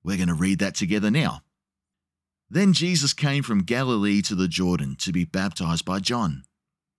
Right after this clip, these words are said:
But John tried to deter him, saying, 'I need to be baptized by you, and do you come to me?'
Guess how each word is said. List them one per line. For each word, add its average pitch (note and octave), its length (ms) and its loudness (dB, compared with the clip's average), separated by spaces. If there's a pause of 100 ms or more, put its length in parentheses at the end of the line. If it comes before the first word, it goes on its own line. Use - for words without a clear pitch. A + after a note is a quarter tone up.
(460)
But G2 140 -2
John D#3+ 300 2
tried G2+ 260 -2
to F#2+ 80 -4
deter E3 400 0
him, F#2+ 220 2
saying, F#2 420 0
'I D#3 160 0
need F3 220 2
to A#2 100 -4
be A2 120 0
baptized G#2+ 520 -2
by E2+ 160 -2
you, E2 460 0 (400)
and - 160 -6
do F#2 80 -6
you C3+ 200 2
come A2 220 -2
to D#2+ 140 -2
me?' B2 400 -4